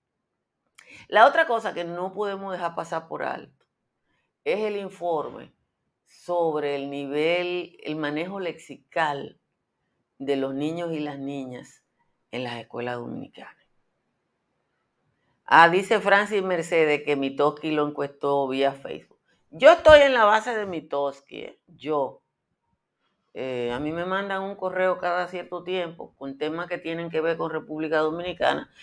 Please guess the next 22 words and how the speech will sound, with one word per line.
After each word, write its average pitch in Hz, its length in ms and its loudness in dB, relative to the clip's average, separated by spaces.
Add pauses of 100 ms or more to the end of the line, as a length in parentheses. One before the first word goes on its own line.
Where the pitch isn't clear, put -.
(160)
y 269 220 2
yo 240 100 12
lo 180 180 12
hago 151 460 10
y 139 60 -8
yo 147 140 -4
creo 170 160 -4
que 170 60 -4
es 165 60 0
una 165 160 -6
firma 160 300 -8
seria, 185 280 0
pero 160 360 4
no 185 500 4
de-, 220 100 -2 (300)
donde 208 400 2
yo 247 120 8
leí 247 320 6
no 208 220 -2
decía 214 400 -4
la 175 140 -2
fuente. - 540 -16